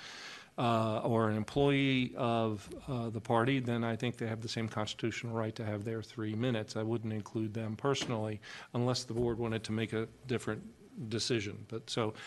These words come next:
I guess that may be a fair way for us to proceed,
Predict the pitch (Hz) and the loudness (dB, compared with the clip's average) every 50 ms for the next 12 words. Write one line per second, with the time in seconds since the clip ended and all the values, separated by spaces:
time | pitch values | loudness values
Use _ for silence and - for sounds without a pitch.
0 | - - - - - 123 123 139 143 - - 127 123 123 123 120 113 117 113 110 | -12 -12 -6 0 0 2 4 4 4 4 4 2 4 2 2 2 2 0 -2 0
1 | - 120 113 113 113 113 113 110 - 120 110 110 107 - - 131 - 113 101 - | 2 2 2 4 4 2 0 0 -2 -2 -2 -2 -2 -4 -10 -14 -12 -8 -4 0
2 | - 120 127 143 151 | 2 2 2 2 0